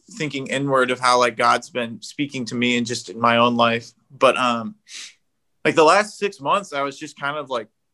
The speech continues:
staying at my parents' and trying to find a job, and it was pretty defeating because I, it, it wasn't like I got rejected a ton or anything, but it was just like, man, this is really,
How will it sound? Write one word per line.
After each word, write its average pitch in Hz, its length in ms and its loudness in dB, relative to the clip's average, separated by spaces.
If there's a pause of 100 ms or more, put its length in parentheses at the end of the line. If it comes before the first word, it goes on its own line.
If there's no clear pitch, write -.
(420)
staying 143 280 -8
at 156 80 -4
my 143 100 -6
parents' 156 460 -8
and 135 160 -14
trying 135 240 -4
to 147 80 -6
find 139 220 -2
a - 20 -2
job, 117 540 0
and 117 240 -6
it - 0 - (500)
was - 180 -10 (380)
pretty 226 220 2
defeating 147 640 -2 (300)
because 143 340 0
I, 135 240 2 (140)
it, 165 280 -4
it 175 80 -2
wasn't 190 220 2
like 160 140 0
I 147 100 2
got 135 220 2
rejected 123 460 -2
a 117 60 -6
ton 117 240 -6
or 110 80 -8
anything, 113 440 -6
but 123 100 0
it 117 60 4
was 113 160 -4
just 135 200 -8
like, 107 360 0 (680)
man, 139 220 0
this 151 180 -2
is 117 140 -10
really, 135 440 0